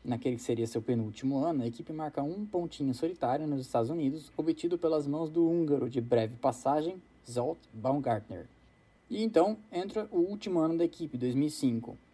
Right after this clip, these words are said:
Paul Stoddart já estava conversando com alguns grupos de investidores pra passar a equipe pra frente. E então, surpreendentemente, acaba sendo um ano em que a equipe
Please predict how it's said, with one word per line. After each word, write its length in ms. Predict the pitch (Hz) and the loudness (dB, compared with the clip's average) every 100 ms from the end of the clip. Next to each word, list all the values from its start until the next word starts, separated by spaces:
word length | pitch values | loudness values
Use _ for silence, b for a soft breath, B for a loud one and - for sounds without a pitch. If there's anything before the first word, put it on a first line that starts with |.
| _ - | _ 2
Paul 140 | 160 | 2
Stoddart 400 | 151 156 160 170 | 4 4 4 4
já 120 | 165 | 2
estava 400 | 202 - 147 190 185 | 0 2 4 4 2
conversando 440 | 131 120 123 120 | 0 -2 -2 -2
com 80 | 113 | -2
alguns 260 | 110 117 117 | -2 -2 0
grupos 300 | 117 117 113 | -2 -2 -4
de 80 | 117 | -2
investidores 680 | 110 110 143 120 123 175 - | -4 -4 -4 -2 -2 -2 -6
pra 200 | - 156 | -4 0
passar 340 | 208 185 - | 0 0 2
a 60 | - | 0
equipe 240 | - 135 - | 0 -6 -2
pra 120 | 180 | -2
frente. 440 | - 127 104 - - _ _ _ _ - - _ b b b b - | 0 -2 -2 -12 -20 _ _ _ _ -20 -20 _ b b b b -2
E 120 | 220 | 4
então, 420 | 254 190 180 247 - | 6 6 4 2 -4
surpreendentemente, 1080 | - 208 185 170 156 160 160 139 165 208 - | -10 -6 0 4 4 2 6 6 6 0 -4
acaba 320 | - 170 - - | -4 0 0 0
sendo 260 | - 196 | -2 -2
um 100 | 202 | 0
ano 180 | 156 175 | 0 0
em 60 | 185 | 0
que 80 | 180 | 0
a 40 | |
equipe 240 | 175 175 | 0 -8